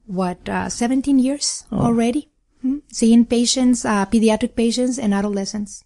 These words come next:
Speaker 1: here in Calexico only.
Speaker 2: Okay.
Speaker 1: And I work for El Centro Hospital and Raleigh Hospital too.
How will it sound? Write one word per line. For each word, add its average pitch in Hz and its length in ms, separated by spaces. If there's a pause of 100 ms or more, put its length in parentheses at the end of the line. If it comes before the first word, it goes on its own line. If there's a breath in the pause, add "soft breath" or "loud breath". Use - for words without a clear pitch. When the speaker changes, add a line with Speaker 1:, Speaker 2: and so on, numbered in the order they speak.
(100)
Speaker 1:
here 233 220
in 220 60
Calexico 196 480
only. 175 320 (120)
Speaker 2:
Okay. 214 360
Speaker 1:
And 233 100
I 254 80
work 311 160
for 311 160
El 220 80
Centro 226 260
Hospital 220 400
and 214 220
Raleigh 190 220
Hospital 190 400
too. - 180